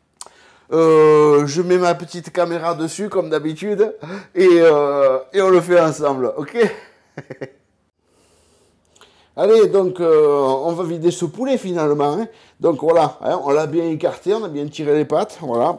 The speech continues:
Tu enlèves l'étiquette, voilà, les étiquettes, hein, donc la date, voilà, l'étiquette de la date, l'étiquette de, du poulet. Donc ça, tu mets deux par le côté. Ensuite, ici, alors je mets bien comme ça, que tu voyes bien.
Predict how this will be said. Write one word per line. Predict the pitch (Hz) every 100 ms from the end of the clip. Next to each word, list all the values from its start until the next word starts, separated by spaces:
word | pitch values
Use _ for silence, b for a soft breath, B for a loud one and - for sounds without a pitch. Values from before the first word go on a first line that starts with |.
| 151
Tu | - 156
enlèves | 156 151 120 - b b _
l'étiquette, | 135 127 - 202 226 254 254 b b
voilà, | - 113 143 226 - _
les | 107 196 175
étiquettes, | 139 - 107 175 185
hein, | 165 160
donc | 123 107
la | 104
date, | 101 131 190 - -
voilà, | 101 87 110
l'étiquette | 139 123 _ 101 87
de |
la | 90 87
date, | - 185 _ _ b b b b _
l'étiquette | - - 117 107 -
de, | 110 107 107 107
du | 107 104
poulet. | 95 95 120 - b b b b b _
Donc | 98 -
ça, | 120 110 - _
tu | 113
mets | 117
deux | 104
par | - 98
le | 101
côté. | 110 107 214 240 B B B B 143
Ensuite, | 180 190 220 - - b b b b b -
ici, | 151 190 202 185 -
alors | 123 110 117
je | 123
mets | 139 135
bien | 139
comme | 139 147 135
ça, | 151 151
que |
tu | - 135
voyes | 131 127
bien. | 135 220